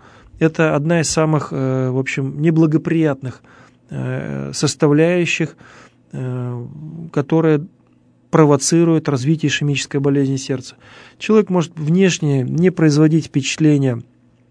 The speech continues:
э, скажем так, э, не производить впечатления э,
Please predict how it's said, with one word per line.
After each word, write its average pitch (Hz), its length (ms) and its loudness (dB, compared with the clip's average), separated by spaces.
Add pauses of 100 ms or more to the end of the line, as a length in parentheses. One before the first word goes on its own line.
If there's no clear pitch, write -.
(840)
э, 117 160 -8
скажем 131 380 -6
так, 127 280 -6 (640)
э, 135 580 -4
не 156 180 -2
производить 147 480 0
впечатления 135 760 0 (560)
э, 127 800 -4